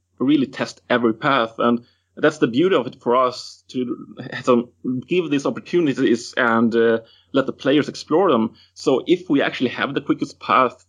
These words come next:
figured out at, like, release ourselves, like, I don't think so, but we have really fun and good and, and fast paths in mind.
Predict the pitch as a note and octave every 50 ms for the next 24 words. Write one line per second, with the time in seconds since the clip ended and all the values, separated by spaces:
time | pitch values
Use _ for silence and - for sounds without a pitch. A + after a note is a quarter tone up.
0 | - - B2+ A#2 A#2 A2 F#2 G2 A#2 C#3 D3+ D#3 - _ - - _ _ - A2
1 | A#2 - - - - - - - - - - - - A#2+ A#2+ - A#2 A#2 A#2+ A#2
2 | A2+ B2+ C#3 E3 F#3 - - - - - - A#2+ C#3+ A2+ - C3+ C3 E3+ G3+ -
3 | - - B2 - - - _ _ _ _ _ _ - - _ - - D3+ E3 -
4 | - D3+ F3+ G3+ - - A#2 G#2+ G#2+ G#2+ A2 A2 A2 A2 - G#2 B2+ A#2+ C3+ C3
5 | C3 B2 - - _ _ _ A2 A#2 C3 C#3+ D#3 C3+ A#2+ - - A#2+ A#2+ D3 E3
6 | D#3 C3+ C3 B2 G#2+ - C3+ C#3 A#2+ A#2+ A2+ A#2 G2 - - C#3+ D#3+ D3 A#2+ -
7 | - - A#2+ C3+ C3+ - - - - B2 B2 B2 - - - - - - - -
8 | _ _ _ _ _ - - B2 B2 A#2+ A2 A#2+ C3 D3+ F#3 G#3 G3 F#3